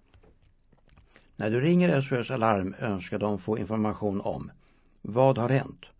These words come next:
Var någonstans behövs hjälpen? Vem är du som ringer?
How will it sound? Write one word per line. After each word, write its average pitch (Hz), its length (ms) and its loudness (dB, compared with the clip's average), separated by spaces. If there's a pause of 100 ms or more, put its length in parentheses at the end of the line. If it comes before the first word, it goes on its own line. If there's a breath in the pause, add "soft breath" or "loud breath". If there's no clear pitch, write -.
(300)
Var 127 360 2
någonstans 123 840 -2
behövs 101 380 -4
hjälpen? 101 440 -4 (460 soft breath)
Vem 117 420 0
är 135 140 -2
du 113 160 0
som 110 180 0
ringer? 113 400 0